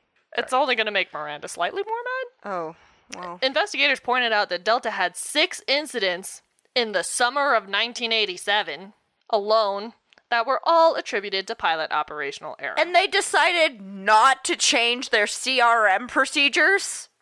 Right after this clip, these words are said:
Speaker 2: Yes.
Speaker 1: Most of the following items weren't necessarily causal to the crash, but rather lend an air of unprofessionalism that had been present in Delta Airlines for some time.
Speaker 3: Obviously.
Speaker 1: Quote,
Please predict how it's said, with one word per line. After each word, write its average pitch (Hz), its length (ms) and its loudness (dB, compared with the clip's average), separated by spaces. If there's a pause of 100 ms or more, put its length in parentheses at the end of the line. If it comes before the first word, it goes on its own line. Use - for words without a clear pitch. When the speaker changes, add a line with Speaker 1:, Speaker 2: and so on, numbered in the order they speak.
Speaker 2:
Yes. 113 340 -6
Speaker 1:
Most 277 280 0
of 269 100 -8
the 254 80 -2
following 311 500 2
items 226 440 -2
weren't 202 360 -2
necessarily 233 680 0
causal 214 500 0
to 269 140 -8
the 277 80 -4
crash, 269 440 -2 (400)
but 208 300 0
rather 233 440 0
lend 226 300 0
an 349 120 -2
air 220 220 2
of 220 100 0
unprofessionalism 190 1200 -6
that 170 160 -8
had 175 140 -6
been 294 180 -12
present 196 400 -6
in 302 160 -8
Delta 180 360 -2
Airlines 160 380 -6
for 196 260 -6
some 190 260 -6
time. 233 380 2
Speaker 3:
Obviously. 196 920 -4 (140)
Speaker 1:
Quote, 269 540 0